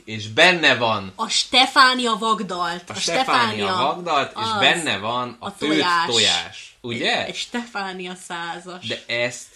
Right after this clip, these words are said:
Speaker 1: közben még pár fun fact-et közbetűzök, mielőtt jönne a következő kérdés. Az egyik, hogy kétezerötben Kamerunban sörös kupakok pénzként funkcionáltak, elfogadták a taxik is, sőt, egyszer még taxisok is,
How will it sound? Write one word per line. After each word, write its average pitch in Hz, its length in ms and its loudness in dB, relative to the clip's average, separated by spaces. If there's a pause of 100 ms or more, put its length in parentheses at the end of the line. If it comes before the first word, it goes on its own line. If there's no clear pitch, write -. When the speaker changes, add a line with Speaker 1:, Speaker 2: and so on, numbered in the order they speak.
(140)
Speaker 1:
közben 135 360 -6
még 113 440 -10
pár 147 260 -2
fun 110 240 -8
fact-et 98 380 -16
közbetűzök, 95 680 -14
mielőtt 90 400 -12
jönne 92 240 -12
a 87 120 -16
következő 92 540 -16
kérdés. 73 520 -18 (560)
Az 101 120 -14
egyik, 127 580 -6
hogy 98 100 -20
kétezerötben 92 1000 -12 (440)
Kamerunban 101 880 -8 (380)
sörös 208 540 -6
kupakok 131 840 -12
pénzként 104 640 -12
funkcionáltak, 98 960 -14
elfogadták 98 760 -8
a 87 100 -20
taxik 127 480 -16
is, 233 240 -12 (340)
sőt, 226 560 -2
egyszer 139 540 -4
még 107 180 -10
taxisok - 520 -8
is, 151 220 -12